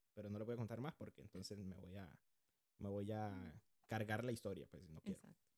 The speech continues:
Speaker 1: Entonces, bueno, pasó la Navidad, volviendo al tema, eh, principal. Pasó la Navidad, nos dimos regalos nosotros. Tenemos una como pequeña empresa en donde, eh, grabamos camisas. Eh, eh, ¿sí? ¿Qué es grabar?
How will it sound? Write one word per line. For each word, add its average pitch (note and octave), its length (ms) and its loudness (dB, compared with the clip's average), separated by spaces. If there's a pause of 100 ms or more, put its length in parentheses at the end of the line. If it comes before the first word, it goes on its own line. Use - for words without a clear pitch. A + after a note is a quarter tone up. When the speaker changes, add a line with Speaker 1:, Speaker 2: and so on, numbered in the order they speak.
(280)
Speaker 1:
Entonces, A2+ 340 0
bueno, A2+ 220 -2 (880)
pasó D#3 340 10
la F3 140 6
Navidad, A2+ 360 6 (460)
volviendo G2+ 360 -2
al A2 60 -4
tema, G#2 440 -4
eh, F2 400 -8 (300)
principal. G#2 500 -4 (800)
Pasó G#2+ 180 0
la A2+ 80 6
Navidad, A#2+ 400 4
nos G#2+ 240 -2
dimos G2+ 200 -2
regalos A#2+ 380 2
nosotros. A2+ 560 2 (520)
Tenemos D3+ 280 2
una D#3+ 140 0
como A#2+ 240 4
pequeña A2 520 2
empresa A2 520 -2 (220)
en G#2+ 80 -10
donde, G2 680 -8 (580)
eh, F#2 280 -6
grabamos G2 340 -4
camisas. A#2 580 -2 (340)
Eh, - 180 -12
eh, F2+ 320 -8
¿sí? - 240 -12
¿Qué - 80 -10
es A#3 140 -12
grabar? A3+ 240 -8